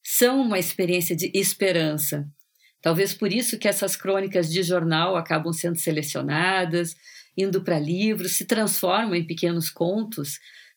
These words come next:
porque a gente, eh, escolhe elas pra nos representar. O que a gente escreve é uma parte que a gente deixa que se desprenda de nós, dá pra alguém,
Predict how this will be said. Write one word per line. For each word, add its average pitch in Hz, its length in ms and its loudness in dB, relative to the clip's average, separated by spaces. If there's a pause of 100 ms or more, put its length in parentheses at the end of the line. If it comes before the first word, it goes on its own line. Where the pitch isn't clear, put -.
(100)
porque 214 260 0
a 208 60 2
gente, 226 680 0
eh, 214 560 0
escolhe 240 500 0
elas 233 280 0
pra 226 200 2
nos 220 180 0
representar. 214 800 -2 (460)
O 165 80 -8
que 190 120 0
a 185 40 4
gente 214 280 0
escreve 220 720 0
é 220 280 0
uma 214 220 -2
parte 214 380 -2
que 226 140 -4
a 220 60 0
gente 220 520 -4 (340)
deixa 233 340 2
que 233 100 -6
se - 160 -2
desprenda 214 480 0
de 175 140 0
nós, 190 500 -2 (680)
dá 202 320 4
pra 190 160 -2
alguém, 156 420 -2